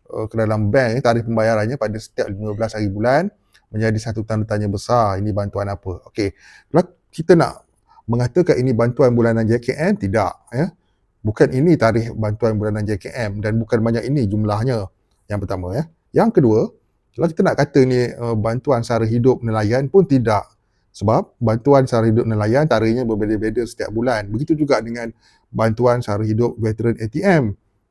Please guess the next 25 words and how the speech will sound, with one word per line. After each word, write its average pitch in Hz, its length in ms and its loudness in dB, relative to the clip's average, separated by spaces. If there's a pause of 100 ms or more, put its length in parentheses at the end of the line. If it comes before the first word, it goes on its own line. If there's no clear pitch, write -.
(140)
Ya, 160 240 -2 (160)
ha, 90 240 -8
bantuan 107 320 -2
sara 147 160 6
hidup 147 240 2
veteran 120 320 0
A 110 80 -2
T - 160 -8
M 135 240 0
tarikhnya 120 400 4
berbeza-beza. 127 640 4
Tidak 131 260 -2 (540)
semuanya 151 720 4
bertarikh 123 400 2
pada 113 320 2
satu 113 240 -6
tarikh 120 240 0
yang 139 80 -6
sama, 151 480 -4
lima 107 240 -8
belas 117 320 -2
hari 117 160 -6
bulan 123 320 -2
tiap-tiap 120 320 -4
bulan. 156 320 -2